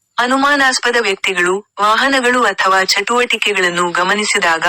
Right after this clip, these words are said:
ಕೂಡಲೇ ಪೊಲೀಸರಿಗೆ ಮಾಹಿತಿ ನೀಡುವುದು ಅಪರಾಧಗಳನ್ನು ತಡೆಯಲು ಮುಖ್ಯವಾಗಿದೆ. ಎರಡು,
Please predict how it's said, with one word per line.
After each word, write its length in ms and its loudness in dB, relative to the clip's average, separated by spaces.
ಕೂಡಲೇ 480 0
ಪೊಲೀಸರಿಗೆ 680 -2
ಮಾಹಿತಿ 460 0
ನೀಡುವುದು 560 -2
ಅಪರಾಧಗಳನ್ನು 920 0
ತಡೆಯಲು 480 0
ಮುಖ್ಯವಾಗಿದೆ. 920 -2
ಎರಡು, 500 0